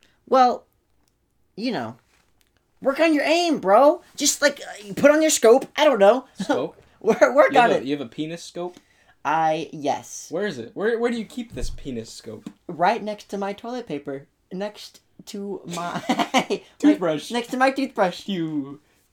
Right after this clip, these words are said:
Speaker 2: accidentally switch 'em up sometimes and put the toothbrush on your peen whenever you take a piss and then piss on your toothbrush and then you t-, brush your teeth later that night with your toothbrush that you pissed on?
Speaker 1: No, but what I'm saying is at least have the courtesy
Speaker 2: Oh.
Speaker 1: to put it back down.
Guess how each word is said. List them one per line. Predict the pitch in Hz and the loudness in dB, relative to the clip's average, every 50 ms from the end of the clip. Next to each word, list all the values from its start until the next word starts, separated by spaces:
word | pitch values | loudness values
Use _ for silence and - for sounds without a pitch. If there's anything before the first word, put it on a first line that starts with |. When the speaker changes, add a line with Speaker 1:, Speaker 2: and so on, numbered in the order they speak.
| _ _ - | _ _ -4
Speaker 2:
accidentally | 175 175 - 190 180 170 | -4 -4 -4 -6 -8 -8
switch | 170 - 165 160 - | -8 -8 -10 -8 -8
'em | 147 131 | -8 -8
up | 139 - - | -8 -10 -10
sometimes | 175 165 156 147 175 156 156 170 156 | -10 -10 -10 -8 -8 -10 -10 -8 -10
and | 147 - | -10 -10
put | 160 135 | -10 -10
the | - 123 | -10 -10
toothbrush | - 147 143 147 - 165 156 151 151 170 | -8 -8 -8 -6 -4 -4 -4 -4 -4 -8
on | 147 | -10
your | 127 110 | -10 -10
peen | - - 151 151 160 | -8 -6 -6 -4 -4
whenever | 156 147 139 135 135 | -4 -6 -8 -8 -10
you | 131 | -10
take | - 147 113 | -10 -12 -14
a | 113 | -12
piss | - 143 139 151 147 | -10 -10 -10 -8 -8
and | 151 139 | -8 -8
then | 135 127 | -8 -8
piss | 117 - 147 160 151 165 | -10 -10 -10 -10 -8 -6
on | 160 151 | -4 -4
your | 147 131 | -4 -6
toothbrush | - - - 180 175 - 190 185 196 190 - - - - - | -6 -10 -12 -12 -10 -6 -4 -4 -4 -4 -8 -14 -14 -8 -6
and | 214 202 | -2 -2
then | 202 | -2
you | 208 208 170 | -2 -2 -6
t-, | - - - _ - 220 - _ | -8 -14 -20 _ -20 -20 -4 _
brush | 254 247 196 | 2 2 2
your | 208 190 | 0 0
teeth | - 226 254 269 247 | 0 2 2 2 2
later | 214 233 233 | 0 0 4
that | 226 233 202 185 | 6 6 6 6
night | 185 208 254 277 | 4 2 2 2
with | 254 202 | 0 -4
your | 208 185 | -6 -8
toothbrush | - - 254 269 262 - 254 262 254 | -2 0 0 0 2 0 0 0 2
that | 220 202 | 0 -2
you | 165 | -2
pissed | - - 269 240 - - | -2 -2 -2 -2 0 2
on? | 262 285 311 311 302 - _ _ _ - - - - - - _ _ _ - _ _ _ _ _ | 4 4 4 2 0 -4 _ _ _ -12 -10 -10 -10 -10 -14 _ _ _ -20 _ _ _ _ _
Speaker 1:
No, | 160 170 151 120 110 107 - | -6 -6 -6 -6 -8 -12 -12
but | 147 | -8
what | 165 208 | -6 -6
I'm | 220 214 | -6 -6
saying | 190 - - 208 185 156 139 131 | -8 -8 -8 -8 -6 -6 -8 -10
is | - - 143 143 135 127 - - | -10 -6 -6 -6 -6 -6 -6 -4
at | 170 - 165 185 | -4 -4 -4 -6
least | 240 254 - - - | -8 -10 -10 -14 -10
have | - 214 214 208 - - | -8 -8 -8 -8 -8 -12
the | 170 156 | -14 -14
courtesy | - - - 196 180 160 - - - 127 113 110 110 110 _ _ _ _ _ _ | -12 -8 -8 -8 -8 -8 -12 -12 -14 -14 -14 -14 -16 -18 _ _ _ _ _ _
Speaker 2:
Oh. | 120 101 98 - _ _ _ | -18 -18 -18 -20 _ _ _
Speaker 1:
to | - 185 | -16 -16
put | - - 202 190 | -10 -8 -8 -8
it | 185 - | -8 -6
back | 175 151 151 - | -8 -8 -8 -10
down. | - - - 73 | -14 -14 -14 -16